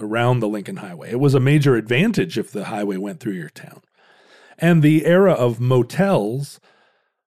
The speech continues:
the original motels were all built around these at-grade streets. But when you're building a freeway, you need to bypass those towns. And so, for instance, the surviving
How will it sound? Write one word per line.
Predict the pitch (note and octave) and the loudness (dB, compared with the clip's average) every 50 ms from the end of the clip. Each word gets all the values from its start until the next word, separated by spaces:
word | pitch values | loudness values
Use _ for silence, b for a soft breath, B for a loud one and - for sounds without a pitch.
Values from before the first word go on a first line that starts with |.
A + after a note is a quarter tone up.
| _ _ _ | _ _ _
the | A#2+ B2+ C3 B2+ B2 | -6 -2 0 0 2
original | A#2+ C3+ C#3+ C3+ C3+ B2 | 2 2 2 2 2 0
motels | A#2+ A#2+ A2+ A2 A#2 - F3 F3+ F3+ C#3+ | 0 0 -2 -2 -2 -2 0 0 0 -2
were | B2 A2+ G#2+ | -2 -4 -6
all | G#2 G2 | -6 -8
built | F#2+ - A#2+ A#2+ A#2+ A#2+ | -6 -4 -2 -2 -2 -2
around | B2 G#2 G2+ G2+ G2+ G2 F#2+ F#2+ F#2 | -4 -8 -8 -8 -10 -10 -12 -12 -12
these | F#2+ F#2+ F#2+ F#2 F#2 - - - _ - | -12 -12 -12 -12 -14 -18 -20 -20 _ -10
at-grade | A#2+ A2+ A2 - - B2 - A2 G#2 F#2+ F#2 F2 - | -8 -8 -8 -8 -10 -10 -8 -6 -6 -6 -8 -10 -14
streets. | - - - D3+ D3 - _ - _ _ - - _ - | -18 -10 -8 -8 -8 -8 _ -20 _ _ -20 -20 _ -4
But | D3 C3+ B2+ - - | -4 -4 -4 0 0
when | D3 D3 | 2 4
you're | D3 D3 C#3+ | 4 2 2
building | C3 F3 E3+ F3+ E3+ C#3+ A2 | 2 2 0 2 2 0 -2
a | G#2 | -4
freeway, | - - _ - B3 B3+ A3+ D#3 A2+ G2 F#2+ G2 | -10 -14 _ -6 -4 -2 -2 -2 -4 -4 -6 -8
you | G#2 A2+ | -8 -6
need | A#2+ B2 A#2+ A2+ G2+ _ | -4 -4 -4 -4 -6 _
to | - - G#2 F2+ | -8 -10 -10 -6
bypass | - B2+ B2 B2 A#2 G2 G2+ F2+ - - | -2 0 0 0 0 -4 -10 -12 -14 -16
those | - D3 - - | -16 -18 -18 -18
towns. | - - - - - - C#3+ - | -18 -20 -20 -20 -20 -20 -20 -20
And | - - G#2 G#2 | -20 -18 -18 -16
so, | - A#2+ A#2+ A2 A2 A2 G#2+ G#2+ G#2 _ _ _ _ _ _ _ _ _ _ | -6 -4 -2 -2 0 -2 -2 -4 -6 _ _ _ _ _ _ _ _ _ _
for | - C#3+ B2+ | -4 -4 -4
instance, | A#2 A#2+ - A#2 G#2+ - - | -4 -4 -8 -10 -10 -10 -14
the | - G#2+ A2+ A2 G#2 | -8 -4 -4 -4 -4
surviving | - - - D3 D#3+ A#3+ A3 F3+ C#3+ B2+ B2 A2+ A2+ G#2+ | -6 -6 -4 -2 0 0 0 0 0 0 -2 -2 -4 -10